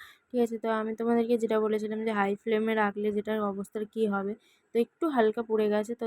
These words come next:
তার সাথে সাথে আমি লো ফ্লেম করে দিয়েছিলাম, তার জন্য একটু মানে ইয়ে হয়ে গেছিলো। তো দেখো আমি এইভাবে পরেরটাও ভেজে নিচ্ছি।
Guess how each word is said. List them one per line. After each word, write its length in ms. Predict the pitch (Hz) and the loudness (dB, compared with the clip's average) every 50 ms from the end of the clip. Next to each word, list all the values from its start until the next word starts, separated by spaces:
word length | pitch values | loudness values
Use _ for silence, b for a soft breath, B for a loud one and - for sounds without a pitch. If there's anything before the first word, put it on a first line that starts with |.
| 226 - | -6 -6
তার 180 | - 196 196 196 196 | -6 -6 -6 -6 -8
সাথে 280 | - - 202 208 - - | -10 -12 -12 -12 -12 -8
সাথে 200 | - 226 220 233 226 | -8 -6 -4 -4 -2
আমি 140 | 226 233 233 220 | 0 0 0 2
লো 140 | 208 208 214 214 | 2 2 2 2
ফ্লেম 300 | - - - 226 220 220 220 | 0 0 2 2 2 2 0
করে 220 | - 220 214 208 | -2 -4 -4 -2
দিয়েছিলাম, 500 | 190 196 196 202 208 - - 208 220 254 b b b b b b b b | 0 2 2 0 0 -2 -2 -2 -2 -2 b b b b b b b b
তার 160 | - 214 208 | -6 -6 -4
জন্য 200 | 190 208 214 214 214 | -2 -2 -2 -2 -2
একটু 220 | 214 208 - - 220 220 214 | -4 -6 -4 -2 0 0 0
মানে 240 | 220 220 214 214 214 214 208 | 0 -2 -2 -2 -2 -2 -2
ইয়ে 200 | 208 208 208 208 202 | 0 0 0 0 0
হয়ে 160 | 208 202 202 196 | 0 0 0 0
গেছিলো। 380 | 202 208 - - 226 214 240 269 b b b b b b b b b | -2 -4 -4 -4 -2 -2 -2 -2 b b b b b b b b b
তো 100 | _ - 220 | _ -4 0
দেখো 220 | 208 220 214 208 208 | 2 2 0 0 -2
আমি 180 | 208 208 208 214 214 | -4 -2 -2 0 0
এইভাবে 260 | 220 220 226 226 233 | 0 2 2 2 2
পরেরটাও 440 | 226 - 220 202 202 196 - 226 233 | 2 2 2 2 0 -2 -2 -4 -2
ভেজে 260 | 220 226 220 202 214 208 | 0 0 0 0 0 -2
নিচ্ছি। 360 | 214 214 208 - - - | -2 -4 -6 -10 -8 -8